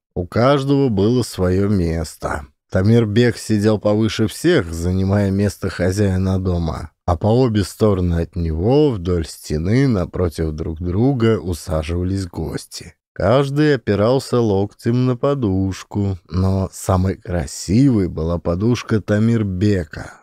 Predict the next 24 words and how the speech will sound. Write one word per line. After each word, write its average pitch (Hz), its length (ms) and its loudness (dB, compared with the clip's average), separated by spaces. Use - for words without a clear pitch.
украшенная 90 680 -2
яркими 90 640 -2
лентами 110 880 0
и 85 40 0
вышитая 85 520 -4
золотистыми 80 800 -4
нитками. 87 880 -4
За 90 240 0
ужином 160 840 4
присутствующие 127 1120 2
развлекали 117 960 2
друг 120 360 0
друга 117 360 2
разными 104 500 2
рассказами. 90 960 -4
Все 113 240 0
главные 110 580 4
вопросы, 107 720 0
связанные 98 680 0
с 85 80 -2
жизнью 90 480 0
деревни, 135 720 2
решались 110 720 0
Тамирбеком 98 960 0